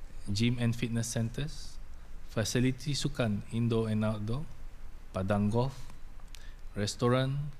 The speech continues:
kafe dan food courts, gerai dan pasar. Keterangan lanjut mengenai pengurangan langkah-langkah penjarakan sosial di setiap premis tersebut akan masing-masing dijelaskan oleh kementerian yang berkenaan. Dengan ini,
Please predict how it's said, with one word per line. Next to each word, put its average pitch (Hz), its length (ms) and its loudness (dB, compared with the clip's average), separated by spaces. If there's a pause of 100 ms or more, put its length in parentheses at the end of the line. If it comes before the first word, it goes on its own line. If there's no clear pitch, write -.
(140)
kafe 120 400 2
dan 113 240 2
food - 240 -6
courts, - 400 -6 (320)
gerai 113 400 4
dan 95 320 -2
pasar. 98 320 -6 (1200)
Keterangan 120 400 4
lanjut 147 320 4
mengenai 135 320 4
pengurangan 131 720 2 (320)
langkah-langkah 127 640 2
penjarakan 120 560 4
sosial 117 560 -2
di 110 80 0
setiap - 400 0
premis 123 320 2
tersebut 117 400 0 (640)
akan 113 240 2
masing-masing 117 640 2
dijelaskan 113 640 0
oleh 107 320 0
kementerian 117 480 2
yang 98 240 2
berkenaan. 92 560 -2 (1400)
Dengan 107 160 6
ini, 127 400 6